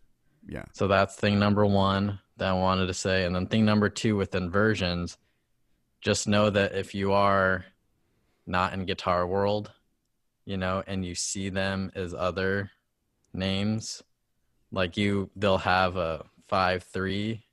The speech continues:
Speaker 2: which is just your standard
Speaker 1: Mm-hmm.
Speaker 2: chord. And then, and again, we'll go off of G 'cause, you know, it's, it's that kind of day. We
Speaker 1: That's
Speaker 2: just
Speaker 1: where we
Speaker 2: can't,
Speaker 1: live.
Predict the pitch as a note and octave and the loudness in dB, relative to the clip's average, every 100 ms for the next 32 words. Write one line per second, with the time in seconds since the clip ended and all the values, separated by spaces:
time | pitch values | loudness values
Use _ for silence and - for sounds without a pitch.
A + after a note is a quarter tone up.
0 | _ - F#2+ F#2+ F2+ F#2+ - E2+ - - | _ -10 -8 -8 -8 -8 -6 -8 -10 -6
1 | F#2 F#2+ G2 G2+ G#2 A2 - G2+ F2+ G2+ | -4 -2 -2 -2 -2 -6 -8 -8 -6 0
2 | A2 A2 A2+ A#2 _ _ _ _ _ _ | 2 2 2 -4 _ _ _ _ _ _
3 | _ _ - G2 F#2 F#2+ F#2 F2 F2 - | _ _ -2 0 2 2 2 -2 -6 -4
4 | G2+ G2 F2 E2+ E2+ F#2 G2 F#2+ F#2+ F#2 | 0 2 2 -2 -2 0 4 4 4 2
5 | G2 E2 F2 E2 - D#2+ E2 - - _ | -4 -4 -4 -4 -6 -8 -8 -14 -20 _
6 | _ _ _ E2+ E2+ D#2 E2 - - - | _ _ _ -10 -8 -10 -12 -16 -18 -18
7 | - F#2+ F2 F#2 F#2 E2+ E2+ E2 D#2 D#2+ | -2 0 0 0 0 0 0 -2 -4 -8
8 | E2 E2 E2 A#2+ G#2+ A#2 F#2+ B2 A2+ - | -6 -6 -4 -2 0 2 2 2 0 -2